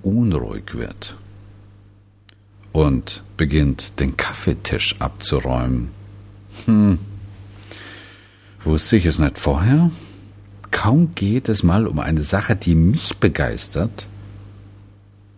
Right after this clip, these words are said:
schaltet sie ab. Wahrscheinlich ärgert sie sich, weil sie meint, das Geld wäre in einer neuen Couch viel besser investiert.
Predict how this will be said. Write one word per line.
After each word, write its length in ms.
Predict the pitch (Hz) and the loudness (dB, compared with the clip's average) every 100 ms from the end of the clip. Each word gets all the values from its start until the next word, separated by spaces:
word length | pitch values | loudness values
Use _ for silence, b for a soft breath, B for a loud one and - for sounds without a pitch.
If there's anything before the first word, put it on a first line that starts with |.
| - - | -20 -12
schaltet 440 | - 67 64 65 | -2 0 0 -2
sie 160 | - 67 | 0 2
ab. 320 | 90 - - - - - - - - - - B B B B | 2 -2 -14 -18 -20 -20 -20 -20 -20 -20 -20 B B B B
Wahrscheinlich 540 | 92 - 165 151 98 76 | -2 0 2 2 0 0
ärgert 280 | 110 120 | 0 0
sie 100 | - | 0
sich, 260 | 90 107 101 | -2 -2 0
weil 100 | 90 | -2
sie 100 | 87 | 2
meint, 300 | 80 85 98 | 2 2 0
das 100 | 87 | -2
Geld 240 | 92 92 | -2 0
wäre 220 | 85 80 87 | 0 2 2
in 100 | 80 | 2
einer 200 | 78 76 | 2 0
neuen 340 | 78 85 87 | 2 2 0
Couch 340 | - 80 78 | 0 -2 -2
viel 220 | - 78 73 | -4 -4 0
besser 280 | 92 - | -2 -2
investiert. 720 | 64 65 62 - 73 65 - | -2 -2 -6 -6 -4 -4 -6